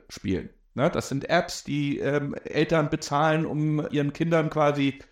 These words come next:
über ein iPad noch weitere Bildungsmaterialien zur, zur Verfügung zu stellen. Und das ist in der Tat so, dass ich da das Gefühl habe, dass in Europa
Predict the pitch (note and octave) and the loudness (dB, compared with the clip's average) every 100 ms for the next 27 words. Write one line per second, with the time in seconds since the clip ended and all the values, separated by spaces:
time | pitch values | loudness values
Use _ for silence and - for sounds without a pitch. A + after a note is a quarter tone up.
0 | - C#3+ D3 C#3 C3+ C#3 D3 C#3+ C#3+ C#3 | -8 0 2 0 0 0 2 0 2 -2
1 | A#2+ B2+ D3 C3 B2 A#2 - _ C3+ C#3+ | 2 2 4 2 2 0 -6 _ 0 2
2 | C#3 A#2 B2 A#2 A2+ A2 G#2+ - A#2+ A2 | 0 0 -2 2 2 2 0 -4 -8 -8
3 | - A#2+ - C3+ C3+ - - - F2+ A#2 | -4 -4 0 0 0 -4 -8 -4 -2 0
4 | D3 - A#2+ A#2 A2+ - C3+ - D#3 C3+ | -2 -2 -2 0 -2 0 -2 0 -4 0
5 | C3+ - D3+ - D3+ C3 C3+ - C3 B2+ | 0 2 0 0 0 0 -2 0 2 0
6 | - C3 D#3 D3+ C#3 B2+ - B2 A2+ A#2+ | -4 -6 2 2 4 0 -2 -2 -2 -2
7 | C3+ D3 C#3 C#3 | 2 2 2 -4